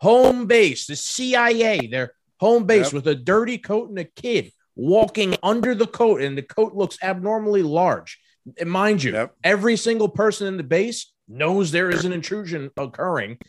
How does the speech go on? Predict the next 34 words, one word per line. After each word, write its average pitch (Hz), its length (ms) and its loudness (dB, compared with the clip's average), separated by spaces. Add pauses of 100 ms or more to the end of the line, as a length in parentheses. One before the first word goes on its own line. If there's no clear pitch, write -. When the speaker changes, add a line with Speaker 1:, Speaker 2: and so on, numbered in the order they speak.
Speaker 1:
and 143 140 -2
it's 135 120 -4
of 143 180 -2
two 190 200 -4
people, 131 500 -4
uh, 127 40 -10
uh, 87 220 -14 (260)
specifically 139 800 -6 (120)
an 135 120 -4
old 175 220 0
man 135 380 -2 (200)
and 147 120 -2
a 156 60 0
child. 160 520 -4
And 123 100 -8
he's 160 140 -6
able 165 180 -4
to 143 60 -10
just 135 120 -10 (480)
almost 262 440 2
walk 208 380 2
all 226 180 4
the 247 100 4
way 226 160 6
to 202 160 -4
the 165 80 -4
front 165 300 -8
door 117 360 -2 (240)
until 160 240 0
Reva 139 580 2
then 131 180 -6
appears 131 300 0
Speaker 2:
That's 170 220 2
Speaker 1:
with 117 180 -8